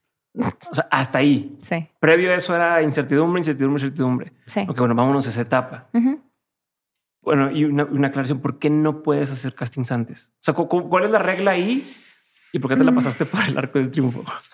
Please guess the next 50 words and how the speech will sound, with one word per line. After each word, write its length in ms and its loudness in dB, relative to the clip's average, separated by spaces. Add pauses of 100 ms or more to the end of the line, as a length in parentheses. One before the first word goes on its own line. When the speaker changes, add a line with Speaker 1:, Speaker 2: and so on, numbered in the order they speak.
(540)
Speaker 2:
Porque 380 2
Speaker 1:
<laughs> 120 -6
O 20 -14
Speaker 2:
si 120 2
Speaker 1:
sea 120 4
Speaker 2:
te 80 6
la 180 6
pasas 280 0
por 120 4
el 160 6
arco 240 2
del 180 0
triunfo, 680 0
pasa 280 2
lo 160 -4
que 80 -10
pasó 280 -10
conmigo, 420 -2 (320)
que 100 0
nunca 320 0
más 180 0
regresé 300 -4
a 40 -2
la 60 -2
escuela 280 -2
porque 180 -8
empecé 240 -4
a 60 -2
trabajar 560 -2
y 80 -6
trabajar 440 -4
y 80 -16
trabajar. 400 -6 (960)
Speaker 1:
O 40 -8
sea, 140 4
hackeaste 180 4
el 60 6 (180)
Speaker 2:
Entonces, 160 2
Speaker 1:
sistema. 340 0
Speaker 2:
hackeé 380 -2
el 80 0
sistema, 540 -4
sí. 320 -10
Entonces, 280 2
el, 120 4
el 120 2
señor 300 2
Cobo 280 2
con 180 -2
que 360 -6